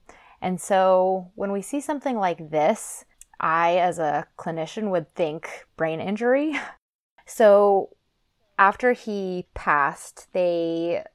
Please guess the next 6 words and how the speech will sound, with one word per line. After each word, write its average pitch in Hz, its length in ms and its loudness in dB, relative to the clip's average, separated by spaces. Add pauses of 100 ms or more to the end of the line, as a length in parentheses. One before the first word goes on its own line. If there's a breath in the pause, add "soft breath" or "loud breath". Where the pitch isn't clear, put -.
(180)
looked - 420 -8
closer 190 360 -2
at 220 40 -6
his 254 120 -2
brain 151 380 -8
and 160 680 -10